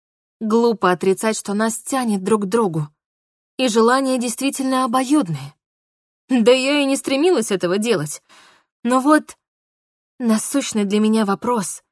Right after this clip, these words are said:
переходить или не переходить черту — стал остро. Отношения на пару месяцев не прельщали ни в каком виде, а на большее, увы, рассчитывать здесь не приходится.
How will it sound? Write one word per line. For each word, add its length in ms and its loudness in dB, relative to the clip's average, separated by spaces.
переходить 800 -6
или 220 -2
не 180 2
переходить 560 -2
черту — 500 -2
стал 540 -6
остро. 480 -14
Отношения 760 0
на 140 4
пару 300 4
месяцев 600 -4
не 180 0
прельщали 580 2
ни 160 2
в 60 -6
каком 400 -2
виде, 300 -2
а 140 2
на 180 4
большее, 580 0
увы, 400 2
рассчитывать 680 0
здесь 300 0
не 100 0
приходится. 600 -8